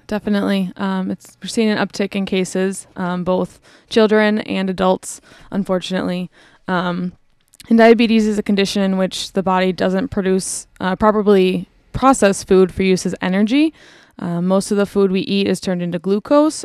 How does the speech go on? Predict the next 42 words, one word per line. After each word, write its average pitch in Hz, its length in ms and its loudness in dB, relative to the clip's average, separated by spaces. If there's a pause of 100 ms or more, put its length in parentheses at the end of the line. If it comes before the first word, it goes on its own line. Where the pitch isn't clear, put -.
or 185 140 -2
sugar 226 480 0
for 208 140 -6
our 190 100 0
bodies 185 420 -4
to - 100 -8
use 185 180 -4
for - 140 -6
energy. 214 520 2 (460)
Um, 175 220 -4
and 190 100 0
then 190 100 2
the 185 80 2
pancreas, 208 640 2
an 208 120 -6
organ 190 260 0
that - 180 -2
lies 185 300 0
near 180 80 -2
the 180 100 -6
stomach, 196 540 -4 (340)
makes - 180 -4
a 214 60 -2
hormone 185 460 -2
called 175 320 -4
insulin 185 640 2 (300)
to 196 80 -6
help 196 180 0
the 185 80 -8
glucose 185 440 -4
get - 160 -6
into 185 200 -8
the 180 100 -6
cells 175 300 -4
of 175 100 -6
our 175 80 -6
bodies, 180 640 -2
um, 185 300 -8
to - 140 -10
use 277 180 2
that 196 140 -2
energy. 180 500 -6